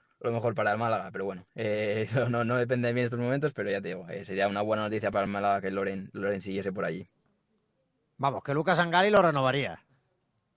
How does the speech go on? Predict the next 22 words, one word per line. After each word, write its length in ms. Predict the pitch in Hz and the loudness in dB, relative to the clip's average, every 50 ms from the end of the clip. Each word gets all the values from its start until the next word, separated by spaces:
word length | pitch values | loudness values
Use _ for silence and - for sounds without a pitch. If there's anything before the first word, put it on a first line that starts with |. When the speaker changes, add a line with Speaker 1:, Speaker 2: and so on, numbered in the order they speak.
| _ _ _ _ _ _ _ _ _ _ _ - | _ _ _ _ _ _ _ _ _ _ _ -10
Speaker 1:
Vamos, 380 | 107 107 110 110 95 98 87 | -6 -4 -4 -4 -4 -6 -8
sí, 220 | - - 95 98 98 | -8 -6 -6 -6 -4
sin 200 | - 101 98 101 | -4 -2 -2 0
ninguna 280 | 107 117 120 120 117 | 2 4 6 6 6
duda. 260 | 110 107 101 87 - - - | 6 6 4 2 0 -2 -4
<laughs> 360 | 156 131 110 147 - _ _ _ _ _ - - - - - - - - - | -4 -4 -4 -6 -10 _ _ _ _ _ -20 -20 -20 -20 -20 -20 -20 -20 -18
Speaker 2:
<laughs> 880 | - - - 233 - - 214 185 - - 180 - - 170 151 - - 151 - - - - - - | -16 0 2 2 4 4 2 2 2 0 -2 -2 -2 -4 -6 -6 -6 -10 -14 -16 -20 -20 -6 2
Ha 120 | - 160 160 | 2 4 6
quedado 320 | 156 185 190 190 185 185 | 8 8 10 10 10 8
claro, 260 | 160 185 175 170 156 | 8 6 6 6 6
yo 100 | 151 156 151 | 4 2 2
creo 160 | 160 160 160 | 2 2 4
que 340 | 156 156 151 147 147 143 139 156 160 - - - - - - - | 4 4 4 2 0 0 -2 -4 -6 -8 -12 -14 -16 -16 -4 0
en 160 | 165 165 156 | 2 2 4
el 100 | 156 151 | 4 4
alegato. 600 | 151 147 143 143 139 135 131 - 113 127 123 110 - - - - - | 6 6 6 4 4 4 4 4 4 4 2 2 0 -6 -14 -8 -2
Luca, 300 | 143 151 156 - 196 190 | 0 2 6 8 8 8
me 120 | 175 160 | 8 6
gustaría 480 | 156 156 147 - 160 147 151 175 190 196 | 4 2 2 2 2 4 6 6 6 6
terminar, 640 | 160 208 202 202 196 196 190 190 202 220 226 220 - - | 6 4 2 2 0 0 2 2 4 2 2 0 -2 -2
eh, 460 | 190 190 180 175 165 160 156 156 151 - | 0 2 4 4 4 4 4 2 0 0
oye, 260 | 160 170 175 147 | 2 2 2 0